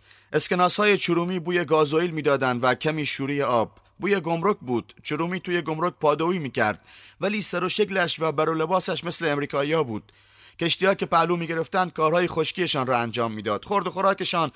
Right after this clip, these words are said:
دوا دکترشان، جواز خروجی، برگه ترددی، یا برای کپتان‌ها شراب شیرازی، بنگ و منگی و خلاصه از این کارها. ماشاءالله گفت:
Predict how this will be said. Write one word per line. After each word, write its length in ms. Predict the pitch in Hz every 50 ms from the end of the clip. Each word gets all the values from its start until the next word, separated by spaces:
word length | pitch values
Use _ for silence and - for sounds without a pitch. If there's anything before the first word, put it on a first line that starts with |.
| - - - - _ 139
دوا 220 | 165 170 175 170
دکترشان، 640 | 160 170 160 - - 185 175 165 - 170 151 147 143
جواز 340 | 127 147 156 175 175 156 160
خروجی، 460 | 151 - - - 180 175 147 151 143
برگه 380 | 127 139 135 135 135 160 156 147
ترددی، 760 | - 143 135 135 135 127 147 160 143 147 139 135 127 110 - - - - - - -
یا 340 | 139 160 165 160 160 156 147
برای 300 | 139 147 156 165 156 156
کپتان‌ها 520 | - 151 139 - - 147 139 135 156 156
شراب 400 | 143 - 147 143 151 156 151 151
شیرازی، 540 | 135 - - 135 147 151 151 147 139 147 135
بنگ 320 | 104 151 151 160 170 156
و 80 | 151 147
منگی 360 | 147 165 180 214 208 196 220
و 80 | 226 220
خلاصه 360 | 180 180 170 156 156 196 170
از 140 | 139 117 131
این 100 | 131 117
کارها. 380 | - 95 90 87 85 82 - _ _ _ _ _ _ _ _ _ _ -
ماشاءالله 360 | 110 113 - 127 127 151 165
گفت: 240 | 156 175 175 170